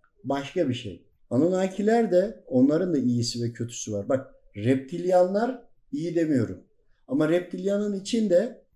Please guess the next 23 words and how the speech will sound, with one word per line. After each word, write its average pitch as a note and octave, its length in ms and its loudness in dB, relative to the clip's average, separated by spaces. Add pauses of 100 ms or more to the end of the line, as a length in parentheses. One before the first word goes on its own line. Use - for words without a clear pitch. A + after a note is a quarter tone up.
(120)
zarar F3 600 4
vermeyen F#3+ 640 6
de G#2+ 120 2
var. F#2 300 -8 (240)
Hani G3+ 160 -4
hayvanların F#3+ 580 -2
bazıları F3+ 460 4
vardır C#3 260 4
zarar D#3+ 400 2
vermez B2+ 340 0
ama D3 260 -2
bazıları D3 400 -2
çok F3 220 -4
azılıdır. G#2+ 560 -4 (260)
Ama G#3+ 420 2 (300)
Anunnakilerin G3 720 0
içinde G3 560 -4
insanlar F3+ 520 0
gibi, B2+ 440 -2 (300)
e, A2+ 440 -4
cinni F#3 400 0
formatı A#2+ 580 -2
diyelim. D3+ 380 -4